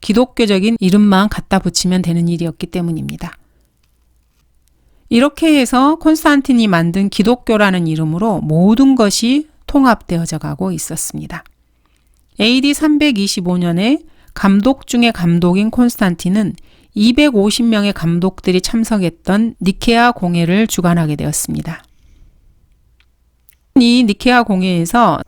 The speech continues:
삼위일체의 교리를 확정하는 회의였다고들, 어, 보통은 그렇게 말합니다. 여기서 그들은 종교적인 논쟁을 피하고 하나가 되기 위해서 노력했습니다. 황제의 계획은 이 회의를 통해서 잘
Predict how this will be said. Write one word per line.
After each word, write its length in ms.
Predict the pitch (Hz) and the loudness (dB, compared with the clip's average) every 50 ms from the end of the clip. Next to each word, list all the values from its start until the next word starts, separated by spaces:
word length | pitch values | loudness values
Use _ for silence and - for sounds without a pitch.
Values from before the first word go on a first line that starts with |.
| _ | _
삼위일체의 680 | - - - 320 320 339 330 311 285 277 - 277 247 233 | -6 0 2 4 4 6 6 4 4 4 2 2 0 2
교리를 380 | - 214 202 196 196 190 196 | 2 2 2 2 2 2 0
확정하는 520 | 202 220 254 - - 254 233 214 196 190 185 | 0 -2 -4 -2 0 0 2 2 2 2 2
회의였다고들, 1040 | 196 208 196 185 170 165 - - 151 147 147 - - 147 - 185 208 233 269 285 - _ - | 2 2 0 0 0 -2 -4 -4 -4 -4 -4 -6 -8 -6 -2 0 0 0 0 -2 -4 _ -14
어, 240 | 175 147 139 143 143 151 | -12 -10 -8 -8 -8 -8
보통은 500 | - 185 165 - - 175 170 185 208 226 | -8 -8 -6 -4 -4 -2 -2 -2 -2 -2
그렇게 400 | 220 - 165 147 - - - 180 | -4 -4 -6 -8 -8 -6 -6 -4
말합니다. 640 | 180 151 139 151 156 156 160 160 156 151 160 160 - _ _ _ _ _ _ _ _ _ _ _ - 240 | -4 -4 -4 -6 -6 -6 -8 -8 -10 -10 -12 -14 -16 _ _ _ _ _ _ _ _ _ _ _ 0 2
여기서 240 | 247 269 294 320 | 2 4 4 2
그들은 340 | 294 285 240 269 262 277 277 | 2 0 0 0 0 0 0
종교적인 560 | 262 247 214 214 214 247 277 277 294 285 269 | 0 0 0 0 2 2 2 2 2 2 2
논쟁을 460 | 233 190 185 190 190 202 202 208 208 202 | 2 2 0 0 0 0 0 0 -2 -2
피하고 520 | - - 240 226 208 185 170 208 214 196 | -2 -2 0 2 2 0 0 0 0 0
하나가 440 | 180 - 302 330 330 311 302 277 233 | 0 2 2 4 4 4 2 2 0
되기 280 | 208 175 160 160 165 | 0 -2 -4 -2 -2
위해서 320 | 156 151 147 147 - 208 190 | -2 -2 -2 -2 -4 -4 -4
노력했습니다. 960 | 165 156 156 165 170 170 - - 147 - - - 143 143 143 - 151 151 - _ _ _ _ _ _ _ _ _ _ | -2 -2 0 0 -2 -2 -2 -4 -4 -4 -4 -6 -8 -10 -10 -12 -14 -14 -16 _ _ _ _ _ _ _ _ _ _
황제의 440 | - - 277 269 262 277 262 247 | 0 2 4 4 4 4 2 2
계획은 680 | 214 - 208 190 185 185 180 202 247 262 220 165 151 - - | 2 0 0 2 2 2 2 2 2 2 2 0 -2 -4 -2
이 320 | 196 196 214 226 240 262 | 0 2 2 4 4 4
회의를 360 | 240 262 254 247 233 208 202 | 4 4 4 4 4 2 0
통해서 520 | 190 - 185 175 170 160 - 202 208 226 233 | -2 0 0 0 0 0 0 0 0 0 0
잘 540 | - - - 165 160 160 170 196 226 262 | 0 -2 -4 -2 0 0 2 2 0 0